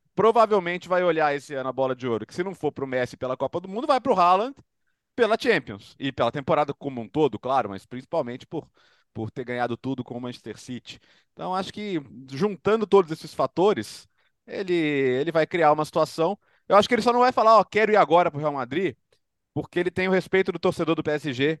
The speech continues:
Ele é, ao contrário do Messi, que já saiu, e do Neymar, torcedor do P S G banca o Mbappé, adora o Mbappé, vê o Mbappé, re-, reconhece o Mbappé como alguém que os representa.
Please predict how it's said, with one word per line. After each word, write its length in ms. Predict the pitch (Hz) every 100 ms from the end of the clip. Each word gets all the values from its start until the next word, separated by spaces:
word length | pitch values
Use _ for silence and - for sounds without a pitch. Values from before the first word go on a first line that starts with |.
| _
Ele 240 | 127 135
é, 120 | 156 165 135
ao 120 | 156
contrário 420 | 175 151 170 185
do 140 | 170 156
Messi, 500 | 143 160 151 143 120
que 80 |
já 120 | 127 135
saiu, 340 | 143 123 135
e 60 | 135
do 120 | 131
Neymar, 500 | 127 123 120 110 - _ _ -
torcedor 320 | 156 151 147
do 60 |
P 80 | 147
S 160 | 143 131
G 280 | 127 151 135
banca 340 | 135 175 175
o 40 | 151
Mbappé, 360 | 139 - 156
adora 340 | 139 127 160 160
o 40 |
Mbappé, 520 | 147 120 135 151 139
vê 160 | 117 165
o 120 | 170
Mbappé, 220 | 156 135
re-, 280 | 120 143 -
reconhece 540 | 165 180 170 190 214 185
o 60 |
Mbappé 320 | 165 139 160
como 180 | 160 156
alguém 240 | 139 147 151
que 100 | 143
os 60 |
representa. 720 | 127 131 127 110 131 156 165